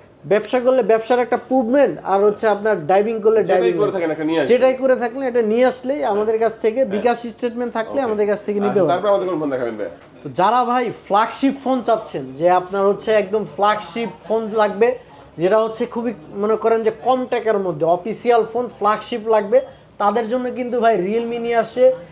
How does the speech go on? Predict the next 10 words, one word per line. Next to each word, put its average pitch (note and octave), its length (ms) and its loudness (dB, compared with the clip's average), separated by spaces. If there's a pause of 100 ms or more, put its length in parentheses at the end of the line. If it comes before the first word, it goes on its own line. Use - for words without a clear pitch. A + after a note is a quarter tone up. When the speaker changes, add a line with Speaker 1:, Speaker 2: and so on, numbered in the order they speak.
(320)
Speaker 1:
Realme A#3+ 520 2 (360)
ফিফটিন B3+ 560 0 (300)
প্রো B3 380 4 (120)
ফাইভ A3+ 300 4
জি, D3 140 -10 (180)
Speaker 2:
হুম। A2 320 -14
Speaker 1:
যেটাতে C4 340 2
থাকতেছে C4 440 -4
আপনার B3+ 320 0
ফ্ল্যাগশিপ A#3+ 680 0